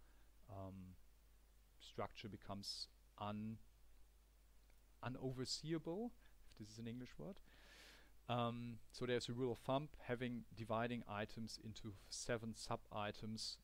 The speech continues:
more or less. Um, and if you need, if you realize that you need more subfolders within a specific situation, make a deeper structure, divide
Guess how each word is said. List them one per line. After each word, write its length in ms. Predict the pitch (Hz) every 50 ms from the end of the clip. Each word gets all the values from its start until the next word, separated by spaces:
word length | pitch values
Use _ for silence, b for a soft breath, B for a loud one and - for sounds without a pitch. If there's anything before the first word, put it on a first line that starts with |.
| - -
more 280 | - 107 110 110 101 101
or 60 | 98
less. 400 | 98 95 98 - - - - - - - -
Um, 460 | 110 104 98 101 98 98 95 98 92 - - - - - - - - - - - - - - -
and 120 | 101 220
if 200 | 165 - - -
you 60 | 113 107 113
need, 180 | 120 127 123 - - - - -
if 120 | - -
you 140 | 120 113 110 107 101
realize 440 | 120 127 127 113 110 107 107 107 -
that 260 | - 113 98 - -
you 60 | 107
need 240 | 107 104 107 110 107 - - - - - - - - -
more 460 | 110 110 117 120 123 123 127 131 123 - - - - - - -
subfolders 920 | - - 120 117 - - - - - 120 117 120 120 117 120 117 - - -
within 300 | 110 104 - - 113 110
a 40 | 104
specific 520 | - - - 101 - - 113 - 117 107
situation, 600 | - - 110 95 113 107 101 104 101 - 113 107 B B B B B B B B B B B B -
make 200 | 120 131 135 -
a 40 | 110
deeper 260 | 107 135 123 - 117
structure, 580 | - - - 110 110 107 - - - 113 113 110 -
divide 460 | 113 107 - 107 101 101 104 107